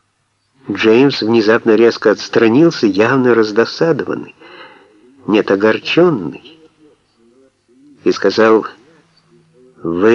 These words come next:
единственный человек в Англии, с которым я смог поговорить с той поры, как вернулся,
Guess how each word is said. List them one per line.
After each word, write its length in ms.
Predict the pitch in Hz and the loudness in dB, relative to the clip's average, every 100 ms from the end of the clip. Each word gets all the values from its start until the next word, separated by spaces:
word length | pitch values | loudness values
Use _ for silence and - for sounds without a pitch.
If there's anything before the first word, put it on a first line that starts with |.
| 113 | 2
единственный 840 | 101 110 95 120 139 - 127 120 113 | 2 -2 0 0 0 -2 0 2 0
человек 460 | - 110 110 - | 2 4 4 2
в 100 | 95 | 0
Англии, 600 | 110 120 123 131 139 143 _ _ _ _ _ _ _ _ | 0 0 0 0 0 -2 _ _ _ _ _ _ _ _
с 100 | - | -4
которым 340 | 95 113 107 | 0 2 2
я 120 | 104 104 | 2 0
смог 380 | - 117 110 | 0 0 0
поговорить 540 | - 104 101 104 104 - | -2 -2 2 2 0 -4
с 100 | - | -2
той 180 | 101 90 | 0 0
поры, 320 | 101 104 117 | 0 2 2
как 240 | 120 113 | 0 0
вернулся, 680 | 110 113 143 117 - - | -2 0 2 0 -2 -4